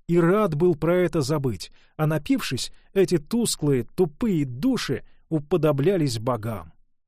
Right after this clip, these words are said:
И каждый становился владыкой в своем раю, в волю предавался пьяным страстям.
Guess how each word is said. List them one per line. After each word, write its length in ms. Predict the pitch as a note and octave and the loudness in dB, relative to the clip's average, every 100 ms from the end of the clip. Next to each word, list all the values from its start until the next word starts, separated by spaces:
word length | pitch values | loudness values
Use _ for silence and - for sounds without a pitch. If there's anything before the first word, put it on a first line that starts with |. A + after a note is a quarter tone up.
| _ | _
И 120 | C#3 | -4
каждый 460 | C#3 E3+ F#3+ C3+ D3 | -2 0 0 0 -4
становился 600 | C#3+ B2 C3 E3 D3+ C3+ | -4 -4 -2 -2 -2 -6
владыкой 720 | A2+ C3 A2 D3+ G3 - D#3+ | -4 -4 0 0 0 0 -2
в 80 | C#3 | -2
своем 440 | - A#2+ A#2 C3+ | -6 -4 -2 -2
раю, 420 | A#2 A2 G2 F#2 - - _ _ | -4 -6 -8 -12 -14 -20 _ _
в 120 | B2+ A2 G#2 | -10 -6 2
волю 400 | G3 G3 F3+ D3+ | 4 6 4 4
предавался 760 | C#3 C3+ C3 D#3+ F3 - E3 | 0 0 0 0 0 -2 -6
пьяным 480 | - A#2 D3+ D3 C3 | -4 -4 -2 -2 -4
страстям. 720 | - B2+ A#2 - C3+ G2 | -4 -6 -8 -4 -4 -4